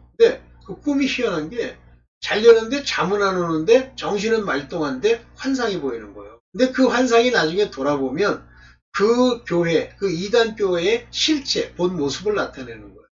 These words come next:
아주 아름다운 꽃밭이 있는데 그 꽃밭 위를 나와 천사가 같이 지나가고 있는데 꽃밭 밑을 보니까 남녀가 모여 앉아가지고 더러운 짓을 하고 있는 거예요. 그래서 제가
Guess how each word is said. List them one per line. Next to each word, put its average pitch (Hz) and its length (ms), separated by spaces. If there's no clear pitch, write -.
아주 220 140
아름다운 202 540
꽃밭이 214 440
있는데 170 560
그 196 160
꽃밭 262 440
위를 165 280
나와 156 280
천사가 202 540
같이 - 480
지나가고 147 500
있는데 139 520
꽃밭 285 360
밑을 220 300
보니까 190 560
남녀가 226 540
모여 180 260
앉아가지고 175 500
더러운 180 400
짓을 147 260
하고 123 180
있는 107 220
거예요. 139 380
그래서 139 180
제가 175 400